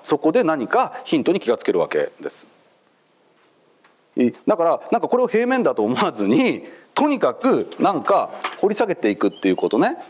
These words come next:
で、具体的なエピソードを感情が出てくるまで掘り下げて、で、その感情を入り口にとかね、そこから何かのエッセンスを出していくっていうことをやるんですよと。で、それをやってるから、このただ知ってることに関して質問して回答してもらって整理していくっていうことを超えて、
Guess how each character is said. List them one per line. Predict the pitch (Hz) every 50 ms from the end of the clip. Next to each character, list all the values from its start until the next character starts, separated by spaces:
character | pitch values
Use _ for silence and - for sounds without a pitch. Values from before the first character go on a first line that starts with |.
| - _ _ _
で、 | 175 190 202 170 - - -
具 | 123 143 165
体 | - - 208 226 214
的 | - 196 226
な | 214 190
エ | 185
ピ | 185 -
ソ | - 156 123
ー | 120
ド | 190 226
を | -
感 | - - 185 208 202
情 | 196 208 202 185
が | 180 180
出 | 220
て | - 202
く | - 165
る | 165
ま | 220 240
で | 196
掘 | - - 143
り | 156 156
下 | - 165
げ | 123 104
て、 | - - 269 285 214 -
で、 | - 285 294 - - - - -
そ | - 254
の | 247
感 | 240 - 240 247 247
情 | 226 233 233
を | 214
入 | 185 180 214
り | 214
口 | 196 220 202 208 - 202 196 208
に | 247 285 185 107 -
と | - - 123
か | 123 123
ね、 | 180 285 - - - _ _ _ _ _ _ _ _ _ _ _ _ _ _ -
そ | - 156
こ | 147 156
か | 262 262
ら | 220
何 | 175 170 151
か | 123 208
の | 208 143
エ | 131
ッ | 131
セ | - - 117 110
ン |
ス | 107 -
を | - -
出 | 120 120
し | - -
て | - - 87
い | 82
く | - - 226
っ | 240
て | 226 - - 139
い | 123
う | 117
こ | 120 185
と | 202 -
を | 190
や | 127 110 107
る | 120 113
ん | 107 87
で | 87
す | 82 - 107
よ | 110 107
と。 | - 82 - -
で、 | 180 247 226 135 107 - - - - - _ _ _ _ _ _ _ _ _ _ _
そ | - - 277
れ | 311 330
を | 320 285
や | 233 220
っ | 220 220 -
て | - 330
る | 339 -
か | - 226
ら、 | 233 277 277 240 120 101 - -
こ | - 170 180
の | 208 190 139 - -
た | - 226 214
だ | 202 165
知 | - -
っ | 120
て | - - 175
る | 165
こ | - 185
と | - 156
に | 123 107
関 | - 135 120 110
し | -
て | - -
質 | - - - 139
問 | 135 131 127
し | 120
て | - 143
回 | - 135 127 117
答 | 131 123
し | -
て | -
も | 123 123
ら | 127
っ | 143 -
て | -
整 | 156 - 160 135
理 | 113 107
し | -
て | -
い | 104
く | - 113
っ | -
て | - 107
い |
う | -
こ | 107 98
と | -
を | 92 -
超 | - - 175 180
え | 180
て、 | 180 180 294 294 226 -